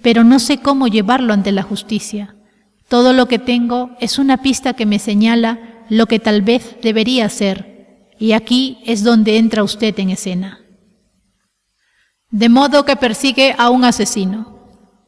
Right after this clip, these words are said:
¿Desperdicia un talento como el suyo en eso? Muchacho, usted debería estar hablando con Euclides, con Aristóteles o con Pitágoras.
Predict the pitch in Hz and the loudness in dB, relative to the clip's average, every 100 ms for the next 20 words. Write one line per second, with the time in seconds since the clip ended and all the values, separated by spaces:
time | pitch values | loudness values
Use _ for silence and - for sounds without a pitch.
0 | _ 214 233 - 233 214 285 - 277 277 | _ -4 -4 -2 -2 0 -2 -2 -4 -2
1 | 254 233 269 247 240 214 202 202 247 233 | -2 -2 -2 -2 -2 0 0 0 -4 -4
2 | 214 196 202 - 240 320 - _ _ _ | -2 0 0 -2 -6 -10 -16 _ _ _
3 | _ _ - 233 226 359 381 - 185 - | _ _ 2 2 4 2 0 -4 -8 -10
4 | - - - 247 214 - 311 285 269 262 | -18 -20 -12 -6 -4 -2 0 2 2 2
5 | 302 285 294 277 254 240 262 262 254 240 | 2 2 2 2 2 2 0 -2 0 2
6 | 220 220 214 262 320 190 202 - - - | 2 2 0 0 0 -2 -6 -10 -14 0
7 | 247 240 240 - - 330 277 196 190 - | 4 4 4 0 -2 -2 -2 -6 -6 -10
8 | - 247 - 269 269 262 339 233 196 175 | -6 -2 0 0 0 0 2 2 0 -2
9 | - | -12